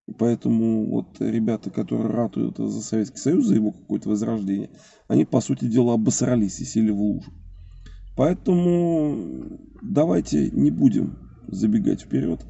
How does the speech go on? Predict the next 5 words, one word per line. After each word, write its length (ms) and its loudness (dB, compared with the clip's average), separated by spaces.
Возрождение 680 4
какого-то 380 -4
Советского 420 0
Союза, 600 0
э, 60 -8